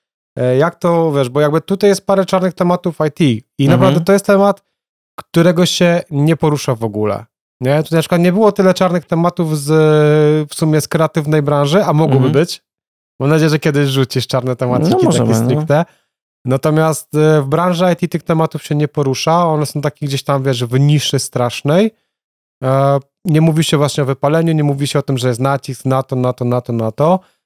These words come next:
Speaker 1: i że to bardzo daje po dupie, nie? Natomiast
Speaker 2: Mhm.
Speaker 1: więc się bardzo cieszę, że mogłem to przed, przed wami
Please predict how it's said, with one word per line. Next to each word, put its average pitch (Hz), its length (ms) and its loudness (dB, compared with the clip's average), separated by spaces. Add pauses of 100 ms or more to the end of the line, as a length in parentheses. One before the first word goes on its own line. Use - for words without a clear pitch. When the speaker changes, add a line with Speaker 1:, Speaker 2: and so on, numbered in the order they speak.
(180)
Speaker 1:
i 127 40 -6
że 123 100 0
to 139 120 -4
bardzo 135 280 0
daje 127 200 0
po 123 120 -8
dupie, 104 320 -4 (280)
nie? 139 280 0
Natomiast 135 340 2
Speaker 2:
Mhm. 135 120 0
Speaker 1:
więc 143 160 0
się 151 100 -2
bardzo 160 280 -2
cieszę, 156 240 -4
że 147 120 0
mogłem 151 280 0
to 131 80 -8
przed, 135 300 -2
przed 139 200 -6
wami 139 380 0